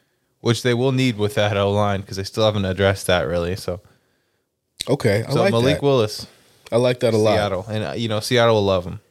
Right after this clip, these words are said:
Speaker 2: Yeah, I, I like that a lot. Um, I did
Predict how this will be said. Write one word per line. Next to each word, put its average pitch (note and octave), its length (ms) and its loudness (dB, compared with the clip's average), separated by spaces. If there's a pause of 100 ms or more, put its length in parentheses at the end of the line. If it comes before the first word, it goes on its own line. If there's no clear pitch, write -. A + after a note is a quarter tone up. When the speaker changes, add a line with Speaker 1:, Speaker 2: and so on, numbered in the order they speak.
Speaker 2:
Yeah, G#2 280 2 (260)
I, G#2+ 140 2
I G#2 140 -2
like A2 260 0
that F2+ 120 -2
a F2+ 40 -4
lot. F2 380 -6
Um, A2+ 360 0 (300)
I D3+ 100 2
did D3+ 360 0